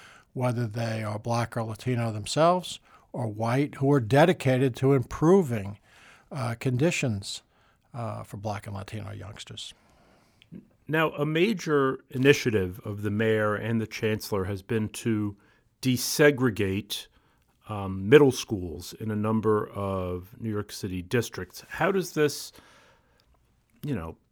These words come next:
Speaker 2: feature in their plans to improve the schools, and how do, what does this have to do with the implicit bias training?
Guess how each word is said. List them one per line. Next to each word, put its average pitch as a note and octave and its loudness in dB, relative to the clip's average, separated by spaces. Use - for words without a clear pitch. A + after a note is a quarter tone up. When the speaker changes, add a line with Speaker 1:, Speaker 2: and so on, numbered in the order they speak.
Speaker 2:
feature A#2+ -2
in G#2+ -4
their F#2+ -4
plans G#2 -4
to - -10
improve A2 -2
the A2 -6
schools, A2+ -4
and G2+ -8
how B2 -4
do, C3+ -6
what C3+ -2
does C#3+ -2
this C3+ -4
have A#2+ 0
to A2+ -4
do A2 -2
with G2+ -4
the F#2+ -4
implicit F#2+ -8
bias A2+ 2
training? G#2+ -4